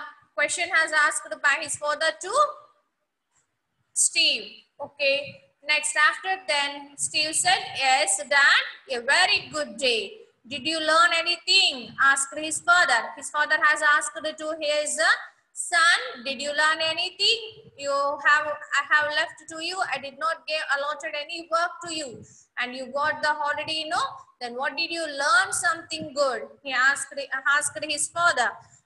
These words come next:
Then he said, "Yes," said Steve, "I learned that, uh, our house too has windows of gold." So here I also have learned that, uh, then our house also has the gold color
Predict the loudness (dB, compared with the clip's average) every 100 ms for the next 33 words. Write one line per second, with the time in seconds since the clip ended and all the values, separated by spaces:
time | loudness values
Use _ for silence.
0 | _ -2 0 -2 -4 -4 -2 2 2 0
1 | -2 0 2 2 2 0 -2 -6 -6 -4
2 | -4 -4 -4 0 0 0 0 0 -2 0
3 | 0 0 -2 -2 -2 0 0 0 0 0
4 | 0 -2 -8 -8 -12 -12 -6 0 0 0
5 | -6 -8 0 2 2 0 2 2 0 -12
6 | -18 _ _ 2 6 6 4 2 -4 -8
7 | -16 -12 -4 0 2 0 -2 2 4 4
8 | 2 2 4 4 4 0 -2 2 2 2
9 | 2 2 2 0 -2 -2 -4 -4 -4 -6
10 | _ _ _ _ 0 0 0 0 0 2
11 | 4 2 2 2 2 0 -2 2 2 2
12 | -2 2 2 2 -6 _ _ _ -10 -4
13 | -4 -4 -2 0 2